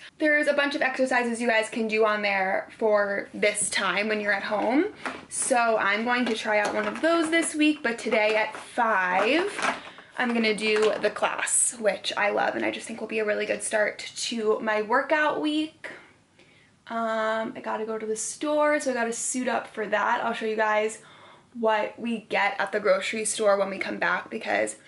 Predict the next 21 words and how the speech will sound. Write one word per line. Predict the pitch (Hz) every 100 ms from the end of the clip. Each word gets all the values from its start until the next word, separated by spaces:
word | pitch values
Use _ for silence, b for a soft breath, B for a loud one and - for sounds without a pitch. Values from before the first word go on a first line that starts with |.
| B B B B _ _
everybody | 247 240 226 220 233
loves | 220 208 208 220 233
a | -
grocery | 226 269 285 294 302 285
haul. | 269 269 262 262 262 269 262 B -
I |
actually | 277 285 - 403 415
feel | - 277 269 262 262 -
really | 208 220 220 226
good | - 208 -
today. | 294 302 302 311
I | 226
feel | 226 233 220
very | 214 -
motivated, | 254 311 330 311 302 302 294 285 285 B B B B B B _
and | 240 233 220 214 214 214 214 -
I | 226 226
feel, | - - 226 214 214 214 -
you | 311
know, | 233 220
like, | 269 214 214 -